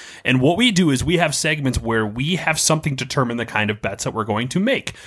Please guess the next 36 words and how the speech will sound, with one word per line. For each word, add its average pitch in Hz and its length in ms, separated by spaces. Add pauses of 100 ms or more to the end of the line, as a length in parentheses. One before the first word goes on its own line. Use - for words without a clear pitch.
(140)
So - 180
this 147 260
last, 175 540 (480)
uh, 135 40
on 123 220
Thursday 220 380
here, 127 220
we 123 240
took 196 240
a 185 60
total 123 420
of, 101 100
like, 104 140
all 123 260
of 131 160
the 117 160
top 107 480 (360)
ten 113 300
K 110 260
personalities, 95 840
and 107 280
people 127 220
are 120 60
gonna 113 80
probably 110 240
take 110 160
that 104 120
as - 60
a - 60
slight 104 340
as 101 140
they 104 100
look 101 240
into 104 320
it. - 160
But 98 220